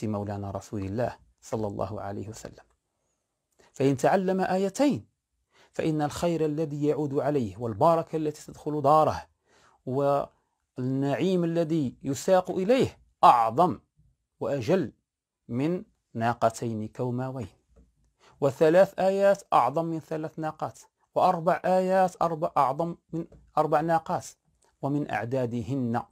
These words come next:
من الإبل. توجيه نبوي كريم إلى أن البركة في الأرزاق،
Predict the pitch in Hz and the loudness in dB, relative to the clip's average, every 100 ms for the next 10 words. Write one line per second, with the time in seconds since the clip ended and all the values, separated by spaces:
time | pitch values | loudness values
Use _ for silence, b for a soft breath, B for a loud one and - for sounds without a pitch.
0 | _ _ _ _ - 139 98 - - - | _ _ _ _ -10 -8 -10 -20 -20 -20
1 | _ _ _ - _ _ _ - 113 98 | _ _ _ -20 _ _ _ -8 -4 -2
2 | 113 117 113 117 117 113 113 113 117 - | -2 -2 -2 -4 -2 -4 -4 -6 -8 -6
3 | 120 135 110 _ _ _ _ _ b b | -6 -6 -10 _ _ _ _ _ b b
4 | 127 123 123 127 120 113 127 147 147 156 | -4 -2 -2 -2 -2 0 0 0 -4 -8
5 | 151 131 - 151 127 90 - | -10 -12 -8 -8 -8 -12 -14